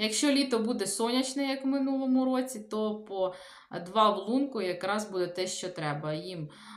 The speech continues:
буде не так спекотно, листочки будуть закривати плоди, які висять. А якщо раптом буде дощове літо, то по одному буде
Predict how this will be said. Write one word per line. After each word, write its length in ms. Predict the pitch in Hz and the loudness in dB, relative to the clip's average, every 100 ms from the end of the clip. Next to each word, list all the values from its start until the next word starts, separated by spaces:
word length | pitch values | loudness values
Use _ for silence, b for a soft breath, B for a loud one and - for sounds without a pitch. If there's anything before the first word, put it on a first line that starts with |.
| - | -14
буде 400 | 175 185 165 160 | -8 -4 -2 -2
не 140 | 185 | -2
так 260 | 190 180 - | 0 0 0
спекотно, 800 | - - 180 - 277 359 269 240 | -6 -4 -4 0 2 4 2 2
листочки 580 | 202 208 196 180 - 170 | 2 -2 -2 -2 -4 -8
будуть 420 | 170 170 165 165 | -6 -4 -4 -4
закривати 960 | 170 170 165 175 170 160 160 151 156 | -2 -2 -2 -2 -2 2 2 0 -4
плоди, 560 | 151 156 156 160 226 294 | -6 -6 -6 -2 0 0
які 300 | 277 254 269 | 0 -2 -4
висять. 680 | 240 240 - 226 220 220 - B B B B B B | -4 -4 -2 0 0 0 -8 B B B B B B
А 280 | - 214 247 | -4 2 6
якщо 380 | 269 214 - 240 | 6 6 6 8
раптом 640 | 240 233 233 - 214 214 | 12 12 12 4 2 2
буде 520 | 208 214 208 180 175 | 0 -2 2 2 2
дощове 580 | 180 202 - 196 185 233 | 0 0 0 -2 0 2
літо, 300 | 254 254 233 | 2 0 -4
то 260 | 220 180 180 | -4 -4 -6
по 180 | 175 165 | -4 -4
одному 840 | 160 165 180 202 202 190 185 - | -4 -4 -4 -4 -4 -6 -8 -12
буде 720 | - 170 165 180 185 180 175 | -14 -14 -12 -10 -8 -8 -10